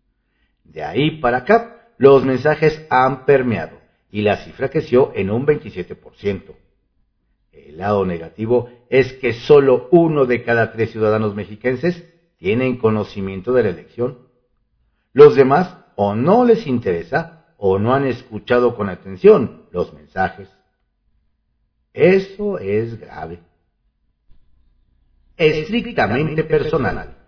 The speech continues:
por Raimundo Riva Palacio, que se publica en el periódico El Financiero.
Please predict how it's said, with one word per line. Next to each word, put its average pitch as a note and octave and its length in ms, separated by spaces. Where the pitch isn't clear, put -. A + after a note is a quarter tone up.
por B2 280
Raimundo F#2 440
Riva B2 240
Palacio, D#3+ 640
que F#3+ 100
se G3+ 100
publica F#3 320
en D#3 80
el B2+ 120
periódico C3+ 560
El F#2 300
Financiero. A#2 720